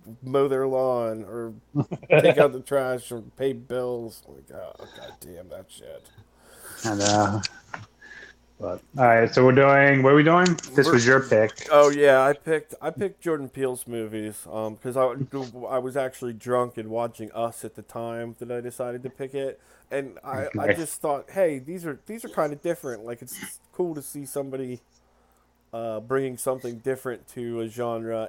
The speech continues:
Speaker 1: and also
Speaker 2: Hmm.
Speaker 1: being popular. You know, usually
Speaker 2: Yeah.
Speaker 1: you can have, like, one or the other, but it's <clears throat> kinda rare to see both.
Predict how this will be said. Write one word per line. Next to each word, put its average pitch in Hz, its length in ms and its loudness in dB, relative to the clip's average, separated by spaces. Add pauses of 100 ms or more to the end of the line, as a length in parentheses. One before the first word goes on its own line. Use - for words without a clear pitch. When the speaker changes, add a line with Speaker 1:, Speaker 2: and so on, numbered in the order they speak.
Speaker 1:
and 135 340 -4
also 127 440 -2
Speaker 2:
Hmm. - 60 -10
Speaker 1:
being 110 220 -8
popular. 110 720 -10 (420)
You 117 80 -14
know, 113 60 -10
usually 120 420 -2
Speaker 2:
Yeah. 101 280 4 (140)
Speaker 1:
you 170 120 -6
can 170 100 -2
have, 160 240 4
like, 147 180 0
one 147 280 4
or 147 80 4
the 127 180 0
other, 131 320 2
but 113 140 -8
it's 123 240 -10 (300)
<clears throat> 135 280 -16
kinda 131 220 -2
rare 123 320 -2
to 117 80 -10
see 117 240 -12
both. 113 640 -6